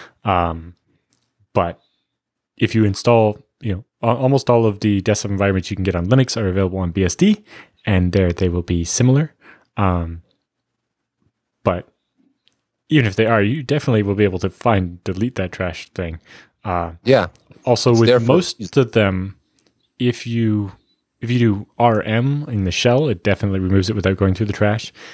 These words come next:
Speaker 1: And I think it's usually Shift Delete will skip the trash when deleting something. I know that works on Windows and
Speaker 2: On
Speaker 1: most of their
Speaker 2: Windows.
Speaker 1: operating systems.
Speaker 2: Yeah. 'Cause that's what people usually hear from Unix.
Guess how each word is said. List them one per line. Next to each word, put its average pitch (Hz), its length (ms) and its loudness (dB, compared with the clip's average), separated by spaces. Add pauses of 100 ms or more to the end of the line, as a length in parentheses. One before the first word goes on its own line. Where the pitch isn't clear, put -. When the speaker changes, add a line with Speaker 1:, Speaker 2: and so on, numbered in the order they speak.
(220)
Speaker 1:
And 107 80 -4
I 95 80 -2
think 110 160 -4
it's 101 140 -4
usually 110 480 -2 (340)
Shift - 500 -2
Delete 104 440 -2
will 104 180 2
skip - 340 -2
the 104 100 -4
trash 92 360 -2
when 95 120 -2
deleting 90 300 -2
something. 90 360 -8 (100)
I 104 60 -6
know 101 120 -2
that 101 120 -4
works 95 160 -10
on 90 320 -8
Windows 92 320 -6
and 90 60 -8
Speaker 2:
On 90 100 -4
Speaker 1:
most 98 80 -2
of 92 40 -2 (120)
their 98 120 2
Speaker 2:
Windows. 95 160 2
Speaker 1:
operating 90 200 -8
systems. - 460 -12 (560)
Speaker 2:
Yeah. 98 140 2 (1300)
'Cause 98 120 -2
that's 131 280 -2 (140)
what 110 180 0 (180)
people 120 380 0
usually 104 480 -2 (100)
hear 180 300 0
from - 220 -10
Unix. 92 440 -2